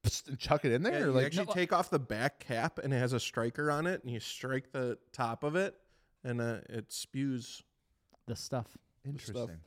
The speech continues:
Speaker 3: I have
Speaker 1: Okay.
Speaker 3: a full-size fire extinguisher in the Gloria because it is a massive car.
Speaker 1: Yeah.
Speaker 3: And I just, I saw the little stick, and I'm like, "There ain't no fucking way this is gonna ever take care of an actual fire on this car."
Speaker 1: <laughs>
Speaker 3: And then I looked,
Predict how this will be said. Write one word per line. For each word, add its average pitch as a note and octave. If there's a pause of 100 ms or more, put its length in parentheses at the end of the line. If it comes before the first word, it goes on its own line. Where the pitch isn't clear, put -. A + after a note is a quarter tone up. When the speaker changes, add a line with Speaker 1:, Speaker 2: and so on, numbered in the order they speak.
(280)
Speaker 3:
I F#3
have A3
Speaker 1:
Okay. F3+
Speaker 3:
a -
full-size E3+
fire B2
extinguisher B2
in A2
the A2
Gloria A#2
because B2
it A2
is B2
a A2+
massive A#2
car. G#2+
Speaker 1:
Yeah. D3
Speaker 3:
And C#3
I D3
just, C3+
I D3+
saw C#3+
the E3+
little F3+
stick, G3
and E3+
I'm D3
like, B2+ (360)
"There G#3
ain't F3+
no G3
fucking A3+
way A2+
this D3+
is C3+
gonna C#3
ever C#3+
take D3
care B2+
of A#2
an A2+
actual A2
fire G#2
on G2
this G2+
car." G2
Speaker 1:
<laughs> -
Speaker 3:
And E3
then G3
I G3+
looked, G#3+